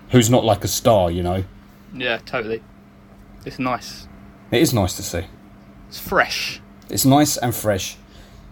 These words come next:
Speaker 1: And Brad Dourif has never, oh, he's never really disappointed me in any film.
Speaker 2: I
Speaker 1: Apart,
Speaker 2: always think
Speaker 1: apart from that Chucky remake.
Speaker 2: I always think that, I know, I know he's in Lord of the Rings as well.
Speaker 1: Oh, yeah.
Speaker 2: But I always think he could be Gollum as well.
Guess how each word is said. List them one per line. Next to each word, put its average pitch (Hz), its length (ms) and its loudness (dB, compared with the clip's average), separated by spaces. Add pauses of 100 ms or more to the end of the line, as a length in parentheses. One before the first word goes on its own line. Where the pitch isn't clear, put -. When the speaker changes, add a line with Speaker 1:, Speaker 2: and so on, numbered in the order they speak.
Speaker 1:
And 110 140 -2
Brad 131 240 6
Dourif 120 340 4
has 104 140 -2
never, 110 400 0 (140)
oh, 87 320 -2 (500)
he's 147 220 4
never 131 260 4
really 101 200 2
disappointed 92 500 -2
me 92 120 -2
in 92 100 -2
any 101 200 -4
film. 85 320 -6 (920)
Speaker 2:
I - 60 -6
Speaker 1:
Apart, 147 140 6
Speaker 2:
always 214 240 6
think 156 160 2
Speaker 1:
apart 101 120 -4
from 98 100 -6
that 85 100 -6
Chucky - 300 -8
remake. 87 320 -6 (640)
Speaker 2:
I - 60 -2
always 170 300 0
think - 500 -4
that, 117 360 0 (140)
I 135 100 2
know, 143 160 2 (120)
I 139 100 2
know 165 140 4
he's 151 180 0
in 135 160 0
Lord 127 180 0
of 117 60 -10
the 120 80 -6
Rings 120 220 -6
as 113 100 -12
well. 113 260 -4 (680)
Speaker 1:
Oh, - 140 2
yeah. 120 360 6
Speaker 2:
But 135 220 2
I 131 80 8
always 165 280 6
think - 360 0 (420)
he 180 340 0 (120)
could - 200 -2
be 143 160 2
Gollum 127 360 0
as 113 100 -12
well. 123 220 -6